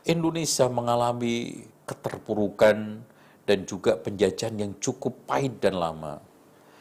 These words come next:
maka anak-anak bangsa yang ingin cepat untuk memerdekakan, keluar dari keterpurukan ini,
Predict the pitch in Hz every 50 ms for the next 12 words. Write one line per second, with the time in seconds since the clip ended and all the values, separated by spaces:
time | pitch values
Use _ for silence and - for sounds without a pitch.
0 | - - - - - - 120 131 165 - - 226 208 196 196 180 170 165 170 165
1 | 160 139 135 196 220 226 190 - - - 131 113 107 123 - - - - - _
2 | _ _ _ _ _ _ _ _ _ _ _ - 147 180 185 - 175 170 190 185
3 | 175 170 165 - - 196 - - - 214 214 214 - - - 156 156 147 123 -
4 | 147 147 147 147 147 139 110 107 139 127 - - 170 175 170 - - 123 104 82
5 | 82 80 80 - - _ _ - - - - - _ _ - 143 143 151 165 170
6 | 175 208 202 196 170 147 151 151 147 143 - - - - 156 139 - - 156 147
7 | 151 143 147 - 151 147 147 131 131 143 180 220 233 233 208